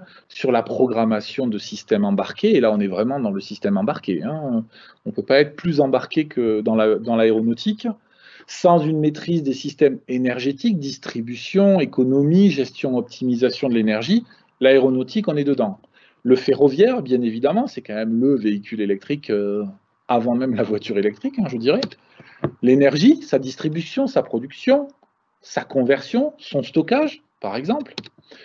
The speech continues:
mais aussi l'automobile, sa production, toutes les chaînes de montage, tous les robots industriels, mais aussi toute l'électronique, toute l'informatique industrielle qui est à l'intérieur de la voiture, tout le multiplexage, toutes les commandes qui sont aujourd'hui électroniques,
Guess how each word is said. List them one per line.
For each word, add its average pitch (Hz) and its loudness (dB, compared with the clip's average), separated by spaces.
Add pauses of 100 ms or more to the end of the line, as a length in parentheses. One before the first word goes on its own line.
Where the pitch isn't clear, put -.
(160)
mais 139 4
aussi 151 2
l'automobile, 151 2
sa - -4
production, 131 -4 (520)
toutes - -14
les 110 -4
chaînes 131 -2
de 127 2
montage, 135 -2
tous 135 -8
les 113 2
robots 127 0
industriels, 123 -2 (300)
mais 180 6
aussi 214 2
toute 208 -8
l'électronique, 175 2
toute 170 -10
l'informatique 156 -4
industrielle 147 -2
qui 139 0
est 123 8
à 110 6
l'intérieur 143 0
de 127 -2
la 110 0
voiture, 117 -4 (360)
tout 147 -2
le 127 6
multiplexage, 127 -2
toutes - -14
les 123 -2
commandes 151 2
qui - -18
sont 127 -8
aujourd'hui 110 -2
électroniques, 196 -2